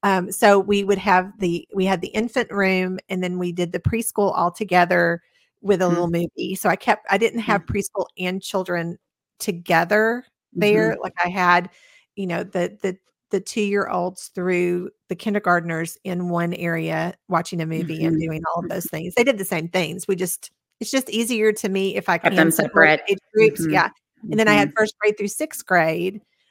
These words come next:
Speaker 1: watching
Speaker 2: Mm-hmm.
Speaker 1: a movie and doing that in the children's, in our children's auditorium room. And
Speaker 2: Mm-hmm.
Speaker 1: so we just did, I like doing an evening. I just did a Friday night. We had
Speaker 2: Mm-hmm.
Speaker 1: pizza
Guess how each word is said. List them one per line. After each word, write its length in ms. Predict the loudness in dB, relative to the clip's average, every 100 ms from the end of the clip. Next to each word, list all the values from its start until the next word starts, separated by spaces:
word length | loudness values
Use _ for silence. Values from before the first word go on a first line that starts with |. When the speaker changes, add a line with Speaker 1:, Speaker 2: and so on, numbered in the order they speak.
| -2
Speaker 1:
watching 340 | 2 2 2
Speaker 2:
Mm-hmm. 180 | 0 -2
Speaker 1:
a 40 | -4
movie 260 | -6 -8
and 140 | -8 -6
doing 300 | -4 -4 -4
that 200 | -6 -4
in 60 |
the 100 | -6
children's, 560 | -4 -2 0 -2 -4 -6
in 140 | -6
our 100 | -6
children's 520 | -6 -8 -6 -6 -6 -4
auditorium 500 | -4 -4 -6 -8 -8
room. 280 | -10 -10 -14 _ _ _ _ -8
And 140 | -8
Speaker 2:
Mm-hmm. 340 | 0 0 4 4
Speaker 1:
so 220 | 4 2 -2
we 160 | -2
just 200 | -4 0
did, 160 | 2 6
I 120 | 6
like 260 | 8 6 2
doing 340 | 0 2 0 -4
an 120 | -8 -6
evening. 480 | -6 -4 -4 -4 -6
I 80 | -8
just 180 | -6 -2
did 140 | -2
a 60 | 0
Friday 360 | 4 4 4 2
night. 340 | 2 2 0
We 140 | -2 -2
had 180 | -2 -4
Speaker 2:
Mm-hmm. 100 | -8
Speaker 1:
pizza 540 | -10 2 4 4